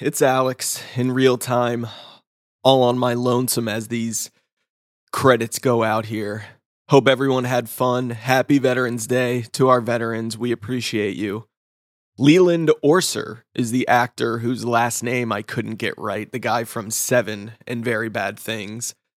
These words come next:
He has ninety-one film and acting credits. Nick has not seen all of those. Nice try. He actually had a starring role in this indie Faults from two thousand fourteen.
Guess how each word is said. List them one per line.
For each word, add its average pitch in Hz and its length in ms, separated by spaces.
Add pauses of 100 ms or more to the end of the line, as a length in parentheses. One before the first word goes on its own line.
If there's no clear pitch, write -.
(140)
He 156 140
has 147 240
ninety-one 175 720
film 127 440
and 123 220
acting 120 380
credits. 120 480
Nick 127 220
has 113 260
not 117 340
seen 95 400
all 110 220
of 104 100
those. 113 480 (320)
Nice 95 240
try. 110 520 (600)
He 165 340
actually 151 380
had 127 140
a 110 40
starring 123 600
role 110 420
in 123 140
this 123 240
indie 117 580
Faults - 800 (160)
from 123 220
two 131 160
thousand 120 360
fourteen. 120 720